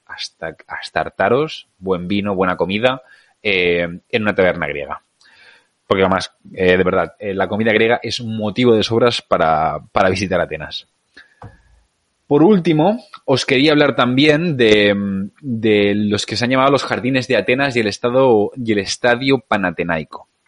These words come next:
¿de acuerdo? Eh, en este caso no son construcciones antiguas, pero, pero,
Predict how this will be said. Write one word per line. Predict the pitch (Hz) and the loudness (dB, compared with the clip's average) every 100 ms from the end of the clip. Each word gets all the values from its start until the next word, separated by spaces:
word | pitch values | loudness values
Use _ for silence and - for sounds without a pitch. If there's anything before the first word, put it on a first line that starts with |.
| _ | _
¿de | |
acuerdo? | 87 90 113 160 _ _ _ _ _ _ _ | -2 -2 -2 -6 _ _ _ _ _ _ _
Eh, | 123 117 113 117 | 2 4 2 0
en | 131 | -2
este | 143 - 135 | -2 -2 0
caso | 139 135 123 | 2 0 -2
no | 113 120 127 | -2 0 0
son | - 127 117 | 0 0 0
construcciones | 110 98 95 - 101 95 | -2 -4 -10 -4 -4 -2
antiguas, | 87 87 151 151 214 - - _ _ _ | -6 -4 0 2 0 -2 -14 _ _ _
pero, | 185 196 214 294 _ _ _ _ _ _ _ | 2 4 2 0 _ _ _ _ _ _ _
pero, | 92 92 160 | 2 2 0